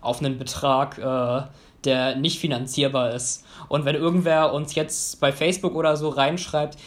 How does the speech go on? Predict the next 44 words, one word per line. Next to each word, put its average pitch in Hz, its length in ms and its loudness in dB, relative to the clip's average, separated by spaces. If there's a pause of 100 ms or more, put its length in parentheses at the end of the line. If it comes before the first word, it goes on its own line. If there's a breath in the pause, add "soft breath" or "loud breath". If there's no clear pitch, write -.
(120)
„Ja, 147 240 4
aber 147 220 2
das 143 180 -4
würde 160 300 2
sich 151 260 -6
durch 151 240 -4
die 143 80 -8
volkswirtschaftlichen 156 760 -2
Effekte 151 420 -2
wieder 147 260 0
refinanzieren“, 143 840 -2 (120 loud breath)
das 135 80 -4
hat 160 100 2
mir 143 100 -4
nämlich 143 180 -2
tatsächlich 147 420 -2
mal 135 220 -2
wieder 147 160 -4
jemand 143 260 -2
gesagt, 147 400 0 (260 loud breath)
nein, 151 220 2
das 160 140 -4
würde 165 160 2
es 143 180 -2
nicht. 139 320 -4 (180 loud breath)
Das 147 120 -2
Einzige, 175 480 2
was - 260 0
dümmer 208 300 4
ist 180 180 -2
als 151 220 -2
Tax - 340 0
Cut, 175 240 -2
äh, 147 220 -8
pay 165 200 0
for 175 200 0
themselves, 151 580 0
ist 151 140 -8
Grundeinkommen 139 680 -2
pays 135 240 -4
for 123 220 -4
itself. 131 500 -4 (400 loud breath)
Ne, 156 220 4
also, 123 300 -2